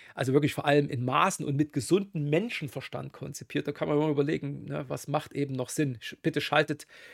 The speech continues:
oder sorgt dafür, dass euer Management den Kopf anschaltet. Und wenn ihr selber Manager seid, äh, ich hoffe, ihr habt so ein internes, ähm, ich sag's mal, so ein internes Kontrollsystem in euch selber drin, Herz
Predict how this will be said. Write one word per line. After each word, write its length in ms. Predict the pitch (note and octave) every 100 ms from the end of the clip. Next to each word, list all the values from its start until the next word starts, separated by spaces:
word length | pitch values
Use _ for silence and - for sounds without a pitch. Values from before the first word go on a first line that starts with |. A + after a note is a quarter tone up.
| - -
oder 340 | - C#3+ C#3 C#3
sorgt 280 | D#3 E3+ D#3+
dafür, 240 | - D#3
dass 160 | C#3+ -
euer 160 | C#3+
Management 500 | C#3 D3+ D3 D3+ C3
den 80 | B2+
Kopf 220 | - D3+
anschaltet. 500 | C#3 B2 B2+ C3 -
Und 140 | C#3 C#3
wenn 120 | D3+
ihr 100 | C#3
selber 260 | C#3 D3
Manager 360 | C#3+ C#3+ C3+ C#3
seid, 340 | B2+ C3 C#3 _ - - - _ _ _ _ -
äh, 580 | - - - D3 - C#3
ich 140 | B2+ D#3+
hoffe, 140 | D#3+
ihr 60 | C#3+
habt 160 | D#3
so 100 | D3
ein 120 | C#3
internes, 720 | - E3 - C#3+ C#3+ C3 - -
ähm, 580 | C3+ C3 C3 B2+ C3 C3+
ich 80 | -
sag's 240 | C3+ -
mal, 160 | C3+ B2+
so 100 | D3
ein 60 |
internes 500 | - G3+ - D3 B2+
Kontrollsystem 800 | - C3 - C#3 C3+ C3 C#3+ C#3+
in 80 | C#3
euch 180 | C#3 -
selber 300 | C#3 D3 C#3
drin, 240 | C#3+ C#3
Herz 360 | C#3 - -